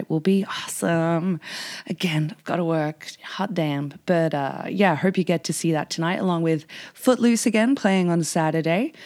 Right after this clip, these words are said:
But also happening over the weekend, yes, Environment Canada have issued a heat warning for the South Coast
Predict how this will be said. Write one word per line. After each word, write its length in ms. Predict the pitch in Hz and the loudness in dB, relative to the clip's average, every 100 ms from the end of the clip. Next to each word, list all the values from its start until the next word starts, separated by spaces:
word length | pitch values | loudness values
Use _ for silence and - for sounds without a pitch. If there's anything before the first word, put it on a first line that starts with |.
| - - - - - | -16 -16 -14 -16 -4
But 460 | 233 220 220 214 - | 2 4 4 2 -2
also 380 | - 233 - 226 | 0 2 4 4
happening 420 | 175 202 196 180 | 4 2 2 2
over 180 | - 180 | 2 2
the 100 | 180 | 2
weekend, 500 | 180 170 175 156 156 | 2 0 0 -2 -2
yes, 440 | 175 151 - - - | -2 -2 -2 -4 -2
Environment 420 | 165 156 151 147 - | -2 0 0 -2 -4
Canada 320 | 156 151 151 | -2 0 0
have 140 | 143 | 0
issued 720 | 143 - - 151 143 139 139 - | -2 -2 0 0 0 0 0 0
a 220 | 143 135 | -2 0
heat 300 | - 262 220 | 2 2 4
warning 280 | 175 156 143 | 2 2 0
for 80 | |
the 60 | 147 | -2
South 320 | - 131 - | -2 -4 -4
Coast 420 | 139 139 202 - | -2 0 -2 -6